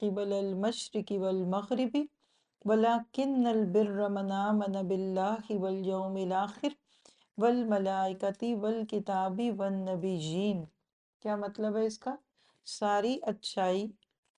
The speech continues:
मशरिक़ और मग़रिब की तरफ मुँह करने ही में नहीं, बल्कि हकीकतन अच्छा वो शख्स है जो अल्लाह ताला पर, क़यामत के दिन पर, फरिश्तों पर, अल्लाह की किताब पर और नबियों पर ईमान रखने वाला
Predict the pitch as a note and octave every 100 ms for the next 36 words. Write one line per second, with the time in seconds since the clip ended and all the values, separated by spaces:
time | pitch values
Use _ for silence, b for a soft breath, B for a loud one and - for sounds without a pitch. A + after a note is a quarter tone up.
0 | - G#3 G#3 - B3+ A#3 G#3+ F#3+ F#3 G#3
1 | B3 - G#3+ G3+ G3+ G#3 G3+ G3+ G#3 G3+
2 | F#3 F#3+ G#3 G3 F#3+ G3 G#3+ G#3+ G#3+ B3
3 | - _ _ _ _ _ _ _ _ _
4 | B B B B A3 A#3+ A#3+ C4 C4 G#3+
5 | G#3 A3 G#3+ A#3 B3 B3 B3 - G#3+ -
6 | - C4 A3+ A3 A3+ G3+ G3 - G#3 A3+
7 | - b b - G3+ G3+ G3+ G3+ F#3+ F#3+
8 | G#3+ A3 A#3+ A#3+ - G3+ F#3+ F#3+ G3+ -
9 | G3+ F3+ G3 G#3 A#3 B3+ _ - F#3+ F#3+
10 | - A3 A3 B3 B3+ B3+ _ b b b
11 | _ _ - G3+ G3+ A3 - A3 G#3+ G3+
12 | F#3+ G3 G3 A#3 C4 _ - F#3+ F#3 F#3+
13 | G3 A3+ B3 A3 G#3 G3 F#3+ F#3+ F#3 F3+
14 | - F#3 F3+ F3